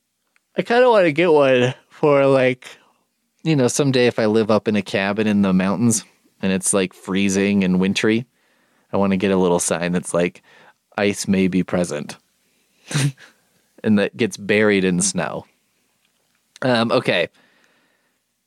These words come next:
Uh, can we change another thing? What if we changed its features, like putting ketchup on the dog?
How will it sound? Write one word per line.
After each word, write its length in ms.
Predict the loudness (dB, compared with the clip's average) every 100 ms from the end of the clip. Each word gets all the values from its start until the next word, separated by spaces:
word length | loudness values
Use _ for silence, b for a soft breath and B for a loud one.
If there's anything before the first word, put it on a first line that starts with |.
| _ _ _ _ _ _ _ _
Uh, 480 | -2 0 0 0 -2 -6 _ _ _ _ _ _ _
can 100 | -4
we 100 | -2
change 420 | -2 -2 0 0
another 320 | 0 0 0 -2
thing? 560 | 0 0 2 0 -2 b b b _ _ _ _ _ _ _ _ _ _ _
What 180 | 0 2
if 140 | 2
we 120 | 0
changed 560 | 0 -2 0 2 0 0
its 180 | -2 -2
features, 560 | 0 0 2 2 2
like 200 | 0 -2
putting 280 | -2 -2 0
ketchup 500 | -2 -4 -2 -4 -2
on 160 | -4 -2
the 80 | -4
dog? 480 | -4 -4 -6 -8